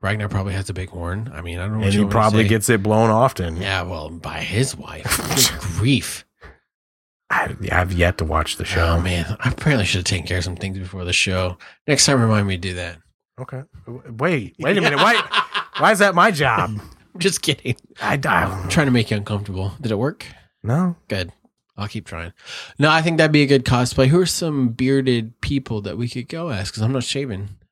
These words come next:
Speaker 2: Well, there's gonna be probably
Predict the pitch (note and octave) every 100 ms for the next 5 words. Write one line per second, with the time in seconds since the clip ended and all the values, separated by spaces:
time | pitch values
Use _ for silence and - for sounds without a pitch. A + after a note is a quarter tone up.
0 | _ _ _ _ _ _ _ _ _ _
1 | _ _ - - D3+ C#3 B2 A2+ A2+ G#2
2 | G2 F#2+ F#2 - _ _ - F#2 E2 D#2+